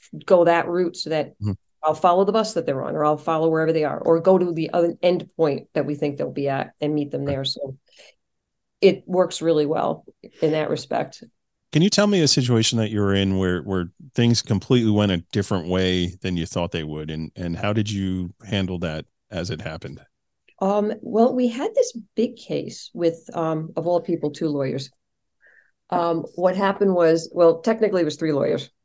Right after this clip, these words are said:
Speaker 1: It was two lawyers, and then the other person was a lawyer. Um, they,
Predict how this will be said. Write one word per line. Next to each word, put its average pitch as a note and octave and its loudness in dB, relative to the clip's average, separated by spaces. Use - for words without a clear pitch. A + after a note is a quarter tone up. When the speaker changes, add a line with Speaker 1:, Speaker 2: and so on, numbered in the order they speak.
Speaker 1:
It E3+ 2
was D#3 0
two G3+ 0
lawyers, E3 6
and D3+ -2
then D#3+ 4
the D3+ 0
other E3 6
person E3 4
was C#3 -2
a C#3 0
lawyer. A#2 0
Um, E3 2
they, A#3 6